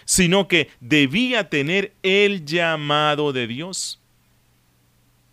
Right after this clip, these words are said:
Y sabemos que Aarón fue llamado directamente por Dios,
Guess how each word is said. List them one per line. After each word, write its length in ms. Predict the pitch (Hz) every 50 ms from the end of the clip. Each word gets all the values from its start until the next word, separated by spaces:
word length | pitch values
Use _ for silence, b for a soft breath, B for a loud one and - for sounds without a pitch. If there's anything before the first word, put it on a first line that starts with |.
| _ -
Y 120 | 135 123
sabemos 680 | - 131 120 113 127 143 170 175 151 127 113 - - _ _
que 200 | - 123 117 110
Aarón 420 | 101 101 104 143 190 202 170 135 -
fue 180 | - 139 131
llamado 460 | 120 147 170 170 147 131 127 131 156
directamente 1200 | 156 127 123 131 151 143 143 143 185 208 196 170 _ - 190 180 165 139 131 123 123 117 - 143
por 240 | 135 - 160 160 151
Dios, 420 | 147 180 214 277 262 - - -